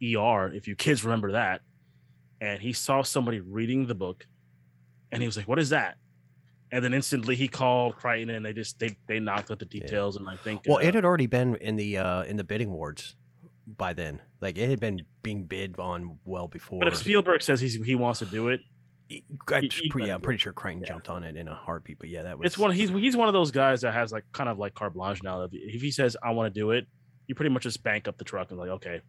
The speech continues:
Speaker 1: how much do you need, Spe-, Steven? Go for it."
Speaker 2: Yeah, before this novel was even published, you already had four studios bidding for it right out the, right out of the gate. Like I said, before the book even dropped. 'Cause within the book,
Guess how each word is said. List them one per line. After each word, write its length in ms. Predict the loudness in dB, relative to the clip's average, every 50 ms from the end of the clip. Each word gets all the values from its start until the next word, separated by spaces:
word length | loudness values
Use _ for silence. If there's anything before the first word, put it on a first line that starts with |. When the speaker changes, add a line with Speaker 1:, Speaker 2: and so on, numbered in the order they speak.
| _ -8
Speaker 1:
how 80 | -6
much 140 | -6 -6 -6
do 60 | -6
you 40 | -6
need, 240 | -6 -8 -10 -10 -12
Spe-, 220 | -16 -18 -18 -20 -20
Steven? 340 | -18 -18 -16 -16 -16 -18 -20 _ -20 -16 -10
Go 120 | -10 -10
for 160 | -8 -8 -10
it." 80 | -12 -14 _ _ _ _ _ _ _ _ _ _ _ _ _ _ _ _ _ _ _ _ _ _ _ _ _ _ _ -20 -20 -20 -20 -20 -10 -4
Speaker 2:
Yeah, 100 | -2 0
before 320 | 0 0 -2 0 0 2 2
this 220 | 0 0 -2 0
novel 240 | 0 0 0 -2 -4
was 160 | -4 -6 -6
even 180 | -8 -10 -10 -8
published, 420 | -6 -4 -4 -4 -4 -8 -10 -8
you 100 | -8 -6
already 160 | -6 -6 -6
had 180 | -8 -10 -12 -10
four 200 | -10 -10 -10 -8
studios 540 | -8 -10 -10 -10 -10 -10 -10 -12 -12 -14 -18 _ -10
bidding 300 | -8 -8 -8 -8 -10 -12
for 280 | -14 -12 -10 -10 -8 -10
it 100 | -12 -14 _ _ _ _ _ _ _ _
right 220 | -8 -6 -6 -4 -4
out 140 | -6 -6
the, 120 | -8 -12 -16 -12 -8
right 140 | -6 -4 -4
out 80 | -4 -4
of 40 | -6
the 40 | -8
gate. 140 | -8 -8 -8
Like 120 | -8 -8
I 20 | -10
said, 140 | -12 -14 -14
before 220 | -14 -10 -6 -6
the 80 | -6 -4
book 220 | -6 -6 -8 -8
even 240 | -10 -12 -12 -12 -14 -12
dropped. 440 | -8 -4 -4 -4 -4 -6 -10 -16 -20 -20 _ _ _ _ _ -20 _ _ _ -20 -20 _ _ _ _ _ _ _ _ _ _ _ _ _ _ _ _ _ _ _ _ -6
'Cause 140 | -4 0 0
within 220 | 2 2 4 2
the 100 | 2 2
book, 200 | 0 0 -2 -2